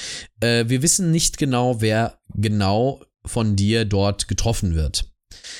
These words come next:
Es gibt zwei Möglichkeiten, jeweils wird das unterschiedlich erzählt.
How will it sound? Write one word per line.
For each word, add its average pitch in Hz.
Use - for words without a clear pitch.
Es 107
gibt 127
zwei 120
Möglichkeiten, 160
jeweils 131
wird 131
das 123
unterschiedlich 127
erzählt. 101